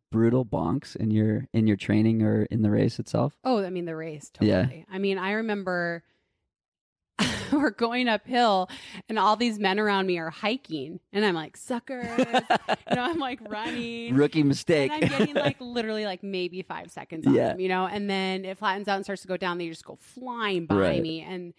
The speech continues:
Speaker 2: you know, I remember the first time I looked down at my Garmin, I was like, "Ooh, I feel like I might be, like, I might have
Speaker 1: Cooked.
Speaker 2: gone over the
Speaker 1: <laughs> Yeah.
Speaker 2: edge." And I looked down and my Garmin said eleven point six miles. And I was
Speaker 1: <laughs>
Speaker 2: like,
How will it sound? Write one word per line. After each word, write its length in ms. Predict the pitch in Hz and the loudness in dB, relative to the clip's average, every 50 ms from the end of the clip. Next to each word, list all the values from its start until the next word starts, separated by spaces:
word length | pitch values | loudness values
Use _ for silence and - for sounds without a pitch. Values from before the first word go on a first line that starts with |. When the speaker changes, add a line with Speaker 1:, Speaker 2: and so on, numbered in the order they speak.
| _ _ _ _ _ - | _ _ _ _ _ -6
Speaker 2:
you 60 | 247 | -4
know, 60 | 233 | 0
I 40 | 185 | 2
remember 280 | 208 233 262 269 269 262 | 2 4 4 4 4 2
the 100 | 214 202 | 0 0
first 340 | - - 208 208 220 - - | 0 2 2 2 2 0 0
time 160 | 254 233 226 | 0 2 2
I 60 | 208 | 2
looked 200 | 196 185 190 190 | 2 2 0 0
down 160 | - 190 185 190 | 2 2 2 2
at 40 | 175 | 0
my 140 | 175 170 160 | -2 -4 -4
Garmin, 400 | - 156 160 175 196 190 160 151 | -2 -2 0 0 0 0 -2 -2
I 100 | 147 151 | -4 -6
was 140 | 151 160 | -6 -6
like, 340 | 165 135 139 143 147 - - _ - | -6 -4 -4 -6 -8 -10 -16 _ -8
"Ooh, 180 | 202 214 185 135 | -6 -4 -4 -4
I 160 | 131 139 170 | -4 -6 -8
feel 160 | - - 254 | -6 -6 -6
like 120 | 254 233 - | -6 -4 -4
I 40 | |
might 180 | 175 175 165 160 | -4 -4 -6 -6
be, 220 | - 160 151 - - _ _ _ _ _ _ _ _ _ _ _ | -6 -8 -10 -10 -12 _ _ _ _ _ _ _ _ _ _ _
like, 160 | - 180 165 160 | -10 -6 -4 -2
I 80 | 175 | -2
might 140 | 240 294 240 | -2 -2 -2
have 140 | 165 143 - | -4 -2 0
Speaker 1:
Cooked. 280 | - 131 113 - - | 0 0 0 0 -2
Speaker 2:
gone 180 | - 180 180 185 | -2 -4 -2 -2
over 240 | 180 175 170 175 190 180 | -2 -4 -4 -4 -4 -2
the 180 | 175 160 143 - | 0 0 2 2
Speaker 1:
<laughs> 40 | |
Yeah. 60 | - 262 - 165 | 2 0 0 -2
Speaker 2:
edge." 220 | 139 - - - - - | -4 -8 -16 -20 -16 -12
And 100 | 190 190 | -8 -8
I 40 | 190 | -6
looked 220 | 190 214 208 _ | -6 -8 -8 _
down 160 | - 220 196 | -6 -6 -6
and 80 | 190 185 | -4 -6
my 100 | 175 165 | -8 -8
Garmin 260 | - 175 170 175 165 | -8 -8 -10 -10 -10
said 120 | - 170 165 | -12 -14 -14
eleven 340 | 165 165 170 165 160 160 | -12 -10 -10 -10 -10 -12
point 240 | 156 - 165 151 - | -14 -16 -16 -16 -16
six 260 | - - 151 - _ | -18 -20 -20 -20 _
miles. 380 | - 147 143 151 165 - - - _ _ _ _ _ - | -20 -18 -18 -18 -20 -20 -20 -20 _ _ _ _ _ -2
And 380 | - - - - 349 - - | -2 -2 -2 -6 -6 -2 0
I 80 | - 208 | 0 0
was 180 | 190 190 - | 0 0 -2
Speaker 1:
<laughs> 0 | |
Speaker 2:
like, 380 | - 170 165 170 165 160 - - | -2 -2 -2 -4 -8 -10 -12 -18